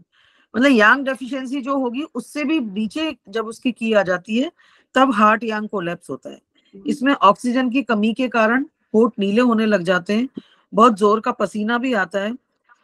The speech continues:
और रोगी कभी-कभी कोमा में भी चला जाता है, मतलब बेहोश होने के बाद उससे भी और डाउन कंडीशन ये होती है कि वो कोमा में चला जाता है और हाथ पैर ठंडे हो जाते हैं, धड़कन बढ़ जाती है। बहुत बार अपन लोगों को जब heart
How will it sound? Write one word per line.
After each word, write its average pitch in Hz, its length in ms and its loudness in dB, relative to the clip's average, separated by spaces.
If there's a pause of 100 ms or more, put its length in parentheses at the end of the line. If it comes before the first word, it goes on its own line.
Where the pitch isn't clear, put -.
(200)
और 233 140 2
रोगी 220 280 0
कभी-कभी 233 480 -4
कोमा 220 380 0
में 240 140 -2
भी 220 100 -2
चला 139 260 -4
जाता 127 300 -14
है, - 60 -20 (760)
मतलब 220 140 -4
बेहोश 214 380 6
होने 226 240 0
के 226 80 -2
बाद 262 240 0 (580)
उससे 254 280 -2
भी 302 140 0
और 226 300 4
डाउन 220 300 -2
कंडीशन 208 520 -8
ये 220 60 -6
होती 214 360 -6
है 254 80 -4
कि 277 120 -8
वो 262 100 -6
कोमा 208 340 0
में 214 120 0
चला 135 240 -4
जाता - 280 -18
है - 60 -20 (760)
और 208 80 -2
हाथ 208 160 6
पैर 254 200 4
ठंडे 214 340 2
हो 240 100 4
जाते 214 260 0
हैं, 247 200 -8
धड़कन 214 340 -4
बढ़ 208 160 -2
जाती 190 400 -6
है। 240 160 -10 (500)
बहुत 208 280 0
बार 240 200 4
अपन 233 200 0
लोगों 226 480 -4
को 226 200 -2
जब 226 160 -2
heart 196 260 -2